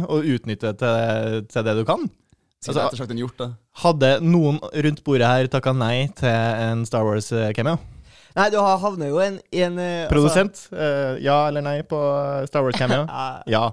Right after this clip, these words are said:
Speaker 3: Peres,
Speaker 2: Ja.
Speaker 3: Peres vil gjerne være med. Peres og Arve Juritzen kunne ha et bilde sammen.
Speaker 1: Ja, for det er jo en greie. Det var noen norske som fikk, eh, cameo. Ikke bare cameo,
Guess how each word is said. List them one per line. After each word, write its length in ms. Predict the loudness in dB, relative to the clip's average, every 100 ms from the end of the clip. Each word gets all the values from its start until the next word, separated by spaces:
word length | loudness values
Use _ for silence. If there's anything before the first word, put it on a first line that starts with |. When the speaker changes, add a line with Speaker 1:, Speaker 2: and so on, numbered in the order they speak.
| -2
Speaker 3:
Peres, 320 | -2 0 0
Speaker 2:
Ja. 80 | -2
Speaker 3:
Peres 240 | -2 -2
vil 100 | -2
gjerne 200 | -4 -2
være 120 | -2 -2
med. 180 | -6 -8 _ _ _ -8 2
Peres 340 | 2 2 -2
og 140 | -2 -2
Arve 180 | -4
Juritzen 640 | -6 -6 -6 -8 -6 -2 0
kunne 140 | 2
ha 80 | 0 0
et 80 | -4
bilde 400 | -10 -4 -2 0
sammen. 320 | 0 -2 -10 -14 -20 -10
Speaker 1:
Ja, 60 | -6
for 80 | 0
det 80 | 2
er 60 |
jo 60 | 4
en 80 | 2
greie. 220 | 2 2 0
Det 120 | -6 -4
var 140 | -4
noen 140 | -2 -6
norske 160 | -6 -8
som 140 | -6
fikk, 220 | -8 -6 -6
eh, 240 | -4 -4
cameo. 220 | -4 -6 -6
Ikke 140 | -8 -8
bare 100 | -2
cameo, 360 | -2 -2 -4